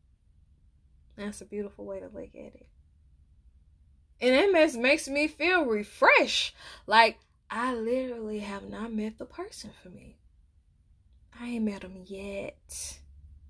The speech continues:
I don't know what he doing. I don't know who he with right now. I pray to God he don't have no kid. <laughs>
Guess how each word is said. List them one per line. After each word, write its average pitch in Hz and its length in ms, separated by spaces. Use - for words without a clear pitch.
I 233 40
don't 226 200
know 190 160
what 190 220
he 185 120
doing. 175 460
I - 40
don't 254 240
know 180 180
who 233 180
he 226 180
with 226 300
right 175 220
now. 170 280
I - 160
pray 190 220
to 185 60
God 185 420
he 180 120
don't 175 180
have 175 200
no 175 180
kid. 180 500
<laughs> - 640